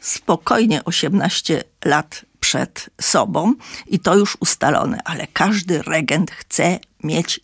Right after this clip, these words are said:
jak najwięcej ziemi i biorą się za łby. I ten okres, te walki trwają przez czterdzieści lat. Tak długo, jak długo żyje pokolenie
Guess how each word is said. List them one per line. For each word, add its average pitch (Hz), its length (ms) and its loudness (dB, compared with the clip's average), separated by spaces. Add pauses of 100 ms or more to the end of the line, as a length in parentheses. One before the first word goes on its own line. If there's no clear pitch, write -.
(140)
jak - 400 -4
najwięcej - 880 -4
ziemi 151 440 -4 (500)
i 185 100 6
biorą 202 460 2
się - 300 -4
za 147 140 -2
łby. - 300 -6 (920)
I 254 280 4 (200)
ten 330 360 4
okres, 185 800 0 (1080)
te 202 120 4
walki 247 480 2
trwają 208 640 2
przez - 400 -2
czterdzieści - 920 -2
lat. - 400 -6 (140)
Tak 277 260 2
długo, 196 580 2 (160)
jak 170 260 4
długo 208 600 0
żyje 180 440 2
pokolenie 151 840 0